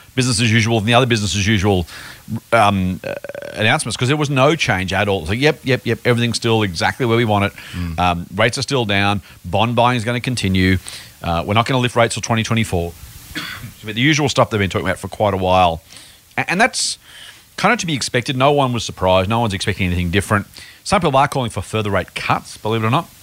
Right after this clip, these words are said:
Speaker 1: I'm not one of them, and I don't know if you are or not. But what I thought was interesting in the context of that was the very next day. So this was Tuesday in Australia. The very next day, Wednesday, the R B N Z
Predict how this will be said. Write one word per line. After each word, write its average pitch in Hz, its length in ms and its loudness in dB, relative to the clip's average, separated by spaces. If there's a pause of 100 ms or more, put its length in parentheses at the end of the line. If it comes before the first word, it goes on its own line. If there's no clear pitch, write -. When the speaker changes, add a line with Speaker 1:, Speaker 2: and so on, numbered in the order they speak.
(440)
Speaker 1:
I'm 104 80 0
not 98 120 0
one 107 120 2
of 131 60 4
them, 127 180 2
and 92 140 0
I 90 80 -4
don't 90 80 4
know - 60 0
if 76 100 -4
you 101 120 4
are 87 100 4
or - 20 2
not. 104 220 0 (420)
But 135 100 0
what 190 120 4
I - 20 4
thought 196 120 2
was 127 120 2
interesting 139 340 -4
in 107 100 0
the 117 60 -2
context - 500 -2
of 101 100 -4
that 95 160 0
was 101 160 -2
the 101 80 -2
very 127 320 0
next 139 560 -4
day. 85 340 0
So 101 280 4 (340)
this 139 120 0
was 151 120 -2
Tuesday 127 380 2
in 104 80 2
Australia. 95 420 -2 (320)
The 113 80 -4
very 160 120 4
next 165 140 0
day, 131 160 4
Wednesday, 147 760 2 (520)
the 127 240 -2
R 165 200 2
B 214 220 -4
N 135 220 -2
Z 110 300 2